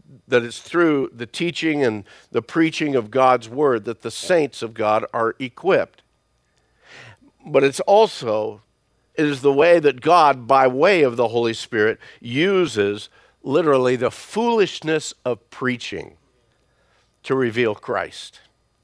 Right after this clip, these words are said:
The Apostle Paul brings this to us pretty clearly.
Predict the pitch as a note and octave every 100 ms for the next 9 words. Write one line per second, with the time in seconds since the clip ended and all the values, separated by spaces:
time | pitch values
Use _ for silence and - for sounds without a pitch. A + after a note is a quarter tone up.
0 | _ _ _ _ C#3+ C3 D#3 C#3 C#3 -
1 | C#3+ B2 C3 C3+ B2 A#2+ - C3+ - -
2 | - _ - D3+ B2+ - E3 D3+ A#2+ A2+